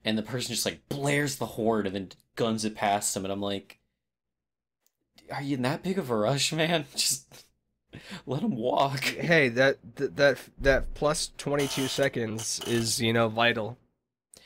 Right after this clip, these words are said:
Speaker 1: You know what? Honestly, you're right, 'cause I think about it sometimes where there's one light that I have to go through to get home that takes an absolute eternity, and sometimes I get lucky that I'll catch the light as I'm driving to it, and, like, I'll j-, I won't have to wait at it. And I think to myself,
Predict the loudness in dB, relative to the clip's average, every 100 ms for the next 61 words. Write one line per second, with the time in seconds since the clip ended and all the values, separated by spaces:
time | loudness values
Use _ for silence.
0 | -12 -2 2 2 2 -2 -2 -4 -4 -4
1 | -2 -4 -4 -6 -2 -2 -2 -6 -2 -2
2 | -2 -6 -6 -4 -2 -4 -6 -4 -2 -2
3 | -4 -10 -4 -4 -2 -2 -2 0 0 -2
4 | -2 0 0 -4 -4 -2 -2 -2 -6 -8
5 | -8 -4 -4 -2 -4 -4 -8 _ _ -6
6 | -6 -2 -4 -2 -4 -2 -2 -2 -2 -4
7 | -4 -8 -8 -8 -6 -8 -8 _ _ _
8 | -8 -4 -2 -2 -2 -2 -2 -2 -2 -2
9 | -2 -2 0 -2 -2 -6 -4 -4 -4 -2
10 | -2 0 -2 -2 -4 -2 -2 -2 -6 -4
11 | -2 -2 -6 _ _ _ -8 -4 0 -2
12 | -2 -4 -2 -2 -4 -4 -4 0 0 -2
13 | -8 _ _ _ -4 -4 -4 -6 -4 -2
14 | -2 -4 -8